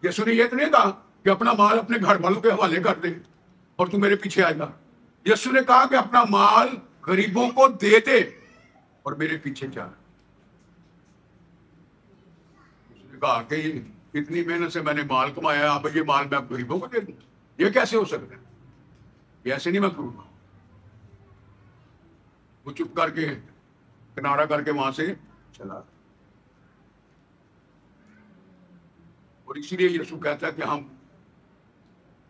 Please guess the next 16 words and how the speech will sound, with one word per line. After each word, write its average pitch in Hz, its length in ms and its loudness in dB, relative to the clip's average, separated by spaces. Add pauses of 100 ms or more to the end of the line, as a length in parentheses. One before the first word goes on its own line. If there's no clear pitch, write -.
(220)
दौलत 165 420 0
की 160 380 -8 (1300)
या 131 140 -6
खुदा 139 400 -2
की 143 220 -12 (1160)
खिदमत 151 340 -8
इकट्ठी 147 320 -8
नहीं - 160 -8
कर - 80 -14
सकते। - 200 -20 (3000)
किसी 135 180 -10
एक 160 220 -4
को 165 100 -8
फिर 160 140 -6
दोस्त 131 340 -8
बनाएंगे 110 360 -10